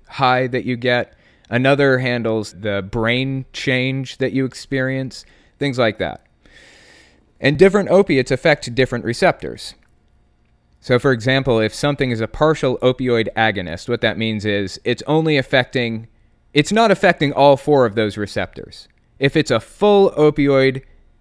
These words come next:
agonist, I think, or full opioid antagonist, then it's affecting all four. Uh, so the drugs that we were taking were full opioid antagonists. Uh,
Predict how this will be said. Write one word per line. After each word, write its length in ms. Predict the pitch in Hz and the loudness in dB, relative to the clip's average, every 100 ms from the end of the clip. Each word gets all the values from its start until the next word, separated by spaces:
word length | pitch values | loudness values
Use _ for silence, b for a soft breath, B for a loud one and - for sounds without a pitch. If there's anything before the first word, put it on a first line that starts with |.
| _ _ _ - | _ _ _ -4
agonist, 600 | 127 110 90 76 - 87 | -2 -2 -6 -8 -8 -8
I 60 | |
think, 220 | 95 98 | -8 -6
or 120 | 101 98 | -4 -4
full 300 | - 135 123 | -2 -2 0
opioid 520 | 120 113 117 110 78 | -4 -2 -2 -2 -4
antagonist, 880 | 104 98 98 87 78 71 71 - - _ _ _ _ _ _ _ _ _ _ | -8 -8 -8 -8 -10 -12 -14 -18 -20 _ _ _ _ _ _ _ _ _ _
then 220 | 107 131 | 0 2
it's 160 | 131 123 | 2 0
affecting 420 | 127 135 123 120 | 0 0 0 -2
all 160 | 110 95 | -2 -4
four. 340 | - 73 - _ _ _ _ _ _ | -6 -10 -12 _ _ _ _ _ _
Uh, 220 | - 101 98 | -6 -4 0
so 180 | 147 | 2
the 120 | 139 131 | 4 4
drugs 320 | 160 170 131 | 6 6 4
that 140 | 135 | 0
we 140 | 123 139 | 2 2
were 140 | 127 | 0
taking 540 | 107 127 123 139 135 120 | 0 0 0 -2 -4 -2
were 360 | 113 104 92 _ | 0 0 -2 _
full 600 | - - 160 156 156 - | -20 0 4 6 4 4
opioid 720 | 127 131 135 123 117 113 113 - _ _ _ | 2 2 0 0 2 0 -2 -10 _ _ _
antagonists. 1000 | 113 107 117 98 90 60 - - - - _ _ _ _ _ _ _ _ _ | -6 -4 -2 -2 -4 -12 -16 -20 -20 -20 _ _ _ _ _ _ _ _ _
Uh, 380 | 101 104 101 95 | -2 0 0 -2